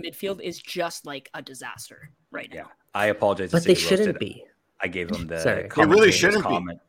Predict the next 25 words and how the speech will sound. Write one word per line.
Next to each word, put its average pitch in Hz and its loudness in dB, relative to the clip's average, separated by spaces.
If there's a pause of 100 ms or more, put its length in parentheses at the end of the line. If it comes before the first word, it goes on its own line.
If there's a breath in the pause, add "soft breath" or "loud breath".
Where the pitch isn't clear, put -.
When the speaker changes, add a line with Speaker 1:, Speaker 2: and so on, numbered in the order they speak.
(140)
Speaker 2:
Yeah, 160 -4
Speaker 4:
Yeah. 180 4
Speaker 2:
commentator's 113 8
Speaker 1:
Yeah. - 2
Speaker 2:
curse 101 0
last 95 0
week. 95 -2
I 98 4
praised 107 2
him 104 0
last 98 0
week, 95 -2
Speaker 3:
Yeah, 123 8
Speaker 2:
and 120 4
Speaker 3:
you 117 2
Speaker 2:
then - -6
he 120 4
has 113 4
Speaker 3:
definitely 113 0
Speaker 2:
a 113 2
Speaker 3:
did. 113 2
Speaker 2:
gap, 82 0
so - -2
I 151 4
Speaker 3:
<laughs> 127 0